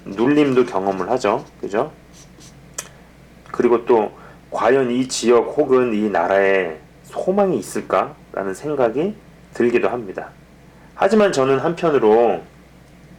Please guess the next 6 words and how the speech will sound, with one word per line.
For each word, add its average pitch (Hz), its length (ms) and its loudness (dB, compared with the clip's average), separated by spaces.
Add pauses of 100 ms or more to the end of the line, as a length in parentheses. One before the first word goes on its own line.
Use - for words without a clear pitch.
(540)
어, 90 520 -2 (480)
저는 95 160 -10
한편으로요, 110 760 -2 (1160)
어떤 127 300 0
생각도 127 400 0
하느냐 107 480 -2